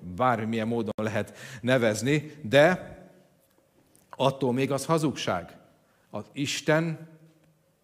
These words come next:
kijelentése, amit olvasol, annak ismered a forrását, az nem más, mint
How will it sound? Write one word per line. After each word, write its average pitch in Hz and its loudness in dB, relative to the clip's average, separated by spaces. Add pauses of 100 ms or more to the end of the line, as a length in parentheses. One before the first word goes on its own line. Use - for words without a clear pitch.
(1120)
kijelentése, 120 2
amit 113 -4
olvasol, 127 -2 (380)
annak 131 -4
ismered 107 -4
a 98 -4
forrását, 101 -4 (800)
az 98 -12
nem 127 -4
más, 95 -6
mint 104 -8